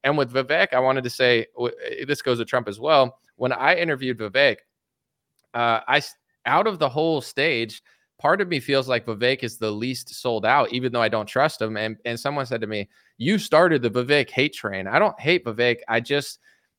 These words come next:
didn't believe him because he would just say what everyone wants to hear. And it's like, he's on Candace Owens' show. He's just like Candace Owens. He's talking to a libertarian. He's just like a libertarian.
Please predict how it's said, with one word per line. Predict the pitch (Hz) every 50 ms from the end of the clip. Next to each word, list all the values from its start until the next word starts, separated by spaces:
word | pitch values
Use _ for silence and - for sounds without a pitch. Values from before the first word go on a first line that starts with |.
| _ _ _ _ _ - -
didn't | 113 127 156 180 214 190 - - - 104
believe | 113 113 113 139 202 233 196
him | 139 127 113 110
because | 101 110 - - 135 120
he | 127 151
would | 151 151 147
just | 147 156 147 151 -
say | - 139 151 175
what | 165 143 131
everyone | 131 123 135 139 135 135 139
wants | 131 123 117 -
to | -
hear. | 113 - 202 226 220 147 123
And | 120 120
it's | 117 -
like, | 117 117
he's | - 135 127
on | 131 120 113
Candace | - - 120 113 110 -
Owens' | 185 226 240 185 127
show. | - 120 117 131
He's | 143 123
just | - 127 131 -
like | 147 147 -
Candace | - 170 175 180 175 -
Owens. | 247 240 175 120 104
He's | 113 113
talking | - 147 147 143 143
to | 135
a |
libertarian. | 131 147 143 139 - 220 226 214 170
He's | 127 120
just | - 175 175 -
like | 180 175 180
a |
libertarian. | 185 180 185 180 - 247 233 143